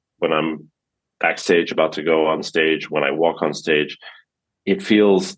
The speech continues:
normal. And sometimes people ask me, "How can you do that? There are thousands of people watching and the orchestra's waiting for you to do something.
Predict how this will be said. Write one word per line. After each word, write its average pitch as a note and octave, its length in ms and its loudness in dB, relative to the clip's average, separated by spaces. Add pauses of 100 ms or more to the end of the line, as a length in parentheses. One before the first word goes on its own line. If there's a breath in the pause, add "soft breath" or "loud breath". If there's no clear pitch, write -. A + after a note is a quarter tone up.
normal. G2+ 440 2
And C#2+ 100 -4
sometimes D#3 380 -2
people - 220 0
ask - 160 -4
me, C#2+ 80 -4
"How D#3 200 -2
can F3+ 160 -2
you C#3+ 100 0
do E3 180 0
that? B2+ 280 0
There F2+ 120 0
are - 60 -10
thousands C3 520 0
of A#2+ 80 -8
people B2 380 -2
watching A2 480 2
and D#2+ 100 -4
the D2+ 100 -14
orchestra's G#2+ 440 -4
waiting G#2 340 4
for G#2 100 0
you G2+ 60 2
to G2 80 2 (100)
do G#2+ 120 -2
something. F2+ 480 0